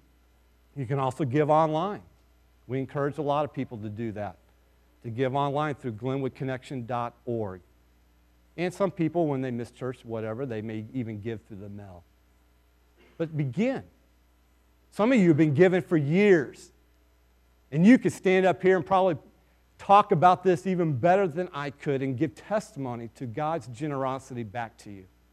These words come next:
Let me encourage you to keep trusting, to keep following through on what you know to be true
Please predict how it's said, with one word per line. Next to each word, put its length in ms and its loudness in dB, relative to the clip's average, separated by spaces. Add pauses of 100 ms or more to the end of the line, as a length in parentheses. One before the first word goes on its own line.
(680)
Let 140 0
me 120 2
encourage 480 -2
you 260 -2 (300)
to 80 -10
keep 280 -10
trusting, 640 -12 (520)
to 60 -8
keep 320 -6
following 520 0
through 440 -6 (600)
on 80 -4
what 180 0
you 180 -2
know 320 2
to 180 -12
be 240 -6
true 480 -4